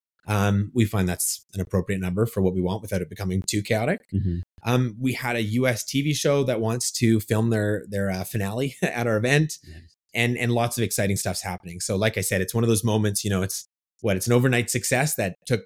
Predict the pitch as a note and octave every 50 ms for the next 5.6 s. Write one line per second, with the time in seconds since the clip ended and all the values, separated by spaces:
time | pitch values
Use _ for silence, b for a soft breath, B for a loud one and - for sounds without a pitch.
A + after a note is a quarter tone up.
0 | _ - - A#2+ A2 A2 A#2 A#2+ C3 D3+ - - B2+ B2+ F#3 D#3 A2 G2 B2 A#2
1 | C3+ D#3 D3 D3 F3 D#3+ C3+ B2 C3 C3+ E3 D#3+ G2 E2 E2+ - - - D#3+ G#2+
2 | A#2 A2 - - A#2+ A#2 - C#3 A2+ G#2+ G#2 A2 B2+ C3+ A2+ G2 A#2+ A#2 A2+ F2+
3 | G#2+ G2 F#2 F2+ - G#2+ G2+ F#2+ F#2+ F2+ - G2 F#2+ F#2 F#2 F#2+ - - B2+ A#2
4 | A2+ G2 - - A2+ G#2 G#2 F#2 G2 F#2+ F#2+ F#2+ F#2 F2 F#2+ F#2 F#2 F#2+ F#2+ -
5 | G2 F2+ D#2+ E2+ E2+ F#2+ F#2 E2+ - F#2+ F2